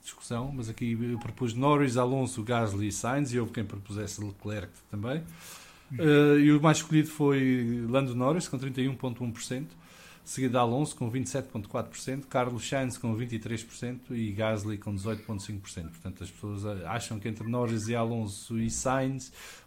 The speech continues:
um destes três vai surpreender durante o Grande Prémio dos Estados Unidos. E depois das equipas do meio de pelotão, qual é que vai fazer mais pontos em Austin? Quarenta e sete ponto um por cento acha que vai ser a McLaren,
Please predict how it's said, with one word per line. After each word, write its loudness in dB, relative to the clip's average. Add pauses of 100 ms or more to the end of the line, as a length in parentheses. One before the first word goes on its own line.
um 0
destes 0
três 0
vai 0
surpreender 0
durante 0
o -2
Grande 0
Prémio -2
dos -2
Estados -2
Unidos. -8 (520)
E 0
depois 6
das 4
equipas 0
do 0
meio 2
de -8
pelotão, -2
qual 2
é 2
que -2
vai 2
fazer -2
mais 0
pontos -4
em 2
Austin? 2
Quarenta 2
e 2
sete -2
ponto -2
um 0
por -12
cento -4
acha -4
que -10
vai -2
ser -4
a -2
McLaren, -2